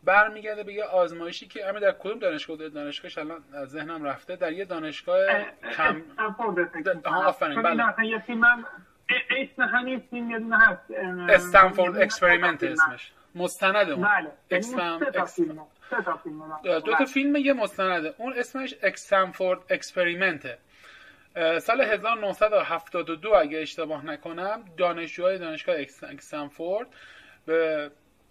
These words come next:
Speaker 1: یه تزی رو می‌خوان اجرا کنن در دانشگاه به کمک اساتید خودشون، به این معنی که چهل تا دانشجو،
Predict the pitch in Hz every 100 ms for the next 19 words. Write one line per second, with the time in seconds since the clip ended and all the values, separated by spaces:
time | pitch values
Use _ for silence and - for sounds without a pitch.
0 | - 180 214 - 226 214 226 196 190 190
1 | 180 160 185 190 196 190 190 180 180 170
2 | 190 175 165 170 185 160 151 156 202 214
3 | 208 214 220 220 220 202 202 202 190 196
4 | 202 208 208 208 _ - 185 160 208 190
5 | 143 151 151 143 - 170 185 208